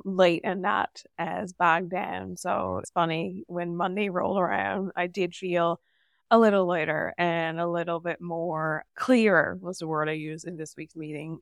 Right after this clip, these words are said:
in my headspace. And I, I kind of, um, I spent the whole weekend <laughs> reading some, I think Hillary told me, like, smut book. I don't know, a very light <laughs> sexual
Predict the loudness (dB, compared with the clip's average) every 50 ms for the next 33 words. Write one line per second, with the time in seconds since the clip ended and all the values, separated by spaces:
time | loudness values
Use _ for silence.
0 | _ -4 -2 -2 -2 -2 0 0 0 0 0 -2 -2 -2 -4 -4 -4 -4 -4 -4
1 | -6 -8 -10 -6 0 2 4 4 6 4 4 4 2 2 0 -2 -4 -2 -2 0
2 | 0 0 -2 -2 -2 0 0 0 0 -2 -4 _ _ _ _ _ _ -20 -20 _
3 | _ _ _ _ _ _ _ _ _ _ _ _ _ _ _ _ _ _ _ _
4 | _ _ _ _ -6 2 4 6 6 8 10 10 10 8 8 8 8 6 6 6
5 | 6 6 6 6 6 4 2 -6 _ _ 2 6 8 8 8 6 2 -4 -8 _
6 | _ _ _ _ -4 -2 -2 -2 -4 -6 -10 -20 _ _ _ _ _ _ 2 4
7 | 6 6 6 4 4 0 0 0 0 0 -2 -2 -2 -4 -4 -6 _ _ _ _
8 | -14 -12 -10 -8 0 4 6 6 6 6 _ _ 4 4 4 4 4 4 6 6
9 | 6 6 6 6 6 6 6 6 8 8 10 10 10 10 12 12 12 12 12 8
10 | 2 -2 0 4 6 6 6 6 2 -2 _ -2